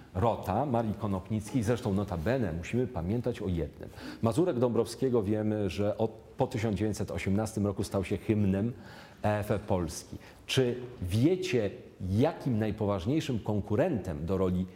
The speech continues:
hymnu Polski po tysiąc dziewięćset osiemnastym roku, jaka pieśń była? To była właśnie Rota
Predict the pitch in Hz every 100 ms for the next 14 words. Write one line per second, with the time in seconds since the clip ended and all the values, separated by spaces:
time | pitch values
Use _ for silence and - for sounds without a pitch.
0 | - - 127 104 104 - 101 87 - -
1 | 113 107 92 107 98 104 95 98 92 101
2 | 98 95 98 95 95 87 127 - - -
3 | 113 101 110 - 117 98 - 101 104 -
4 | 90 92 92 139 - 147 180 156 151 156
5 | 123 117 117 127